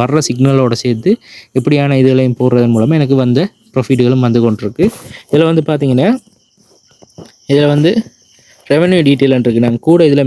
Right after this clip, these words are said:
மினக்கடல. இந்த ரெவென்யூ டீட்டெயிலுக்குள்ள போனா எனக்கு ரீசென்ட் டேஸ்ல வந்த ப்ராஃபிட் பார்க்கலாம். அதாவது அஞ்சாம் மாசம் இருபத்தி நாலாம் தேதி இவ்வளவு ப்ராஃபிட், அதாவது நான் போட்ட அமௌண்ட் வந்து ஒரு எழுபது டாலர் தான். So எழுபது டாலர்ல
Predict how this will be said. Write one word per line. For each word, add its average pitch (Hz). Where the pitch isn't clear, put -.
மினக்கடல. 131
இந்த 123
ரெவென்யூ 185
டீட்டெயிலுக்குள்ள 131
போனா 123
எனக்கு 143
ரீசென்ட் 156
டேஸ்ல 139
வந்த 131
ப்ராஃபிட் 127
பார்க்கலாம். 113
அதாவது 131
அஞ்சாம் 139
மாசம் 139
இருபத்தி 139
நாலாம் 135
தேதி 131
இவ்வளவு 127
ப்ராஃபிட், 139
அதாவது 117
நான் 120
போட்ட 170
அமௌண்ட் 151
வந்து 156
ஒரு 139
எழுபது 143
டாலர் 117
தான். -
So -
எழுபது 147
டாலர்ல 127